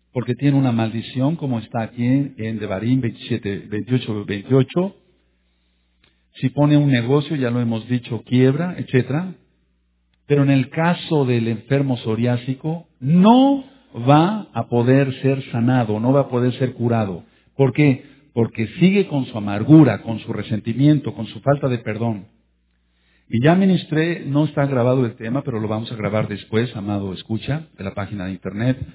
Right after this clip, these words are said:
amados aquí, aquí presentes. Eh, por ejemplo, la artritis, ya lo hemos ministrado, está bien demostrado que es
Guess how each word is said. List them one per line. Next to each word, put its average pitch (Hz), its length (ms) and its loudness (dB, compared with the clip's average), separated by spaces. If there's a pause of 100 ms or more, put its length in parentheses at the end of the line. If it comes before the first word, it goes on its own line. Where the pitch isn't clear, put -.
(300)
amados 107 360 -6
aquí, 98 280 -4
aquí 107 360 -6
presentes. 113 520 -6 (920)
Eh, - 260 -12
por 107 100 -6
ejemplo, 123 240 0
la 117 120 -2
artritis, 131 500 -2
ya 120 160 0
lo 135 120 2
hemos 147 180 0
ministrado, 139 840 -2
está 143 280 -4
bien 147 460 -4
demostrado 135 760 -4
que 127 160 -4
es 131 80 -4